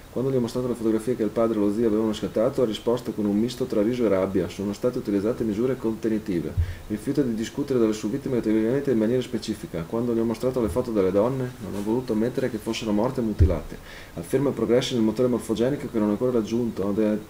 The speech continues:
detto di poter sentire chiaramente la voce del War Rider solo chiudendo gli occhi.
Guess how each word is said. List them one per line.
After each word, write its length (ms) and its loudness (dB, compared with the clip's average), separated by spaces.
detto 500 0
di 120 0
poter 300 0
sentire 320 0
chiaramente 380 0
la 80 4
voce 240 0
del 80 2
War 300 4
Rider 200 4
solo 200 -4
chiudendo 280 0
gli 60 2
occhi. 320 0